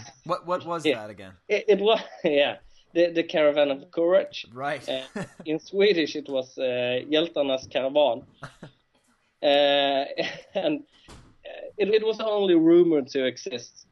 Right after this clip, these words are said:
Speaker 2: uh, and, uh, I found one. Uh, now there's, like, two or three known examples,
Speaker 1: Oh, okay.
Speaker 2: uh, of that poster. So I was, I was looking for one almost for ten years.
Speaker 1: Wow,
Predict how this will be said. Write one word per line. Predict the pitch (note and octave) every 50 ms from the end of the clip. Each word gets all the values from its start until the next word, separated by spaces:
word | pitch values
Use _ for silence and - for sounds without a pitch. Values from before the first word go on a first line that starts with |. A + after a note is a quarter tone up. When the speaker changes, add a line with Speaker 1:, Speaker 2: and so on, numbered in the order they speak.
| -
Speaker 2:
uh, | - C3+ C3 C3+ C3+ C3 C3 C3 - - C3+
and, | - C3 C3 B2+
uh, | B2+ B2+ B2+ B2+ -
I | C3+ C#3 C3+
found | - - E3+ D3+ C#3+ C#3+ C#3+
one. | C#3 C3+ B2 A#2 A#2 B2 B2+ - _ -
Uh, | C3 B2 B2 B2 B2 B2
now | C3 C#3 C#3+ D3 C#3+ C#3
there's, | C3+ C3+ C3 B2+ B2+ B2 -
like, | - B2+ B2 B2 A#2+ B2
two | - - C#3 C3+ B2+
or | B2+ B2 A#2+
three | B2 - C#3+ C#3 C3+ C3+ C3
known | B2+ B2 A#2+ A#2+ A#2 A#2+ A#2
examples, | A2+ A2 - - B2 A#2 A#2 A#2 - A2+ A2 G#2+ G#2+ - - -
Speaker 1:
Oh, | B2+ B2+ C3+
okay. | C#3 - B2+ A#2+ A#2 A#2 A#2+ - _ -
Speaker 2:
uh, | A2+ - _ - A#2+
of | A#2+ B2
that | C#3 - - -
poster. | - G3 - - - - - - A#2 A2
So | - C3+
I | C3 C3 C3
was, | B2+ B2+ B2+ B2+ - - _ _ _ _ _ _ _ _ _ _ _ _ _ _ _ _ _ _ -
I | - F#3+
was | G3+ F#3+ - -
looking | F#3 F3+ - F#3 D3
for | - D3 C#3+
one | C#3 C#3 C#3 -
almost | - D#3+ E3 F3+ E3+ C#3+ -
for | - C3 B2+ B2
ten | - - D3+ B2+ B2 B2+ C3
years. | B2+ B2 B2 B2 A#2+ A2 G#2+ - - - - -
Speaker 1:
Wow, | - -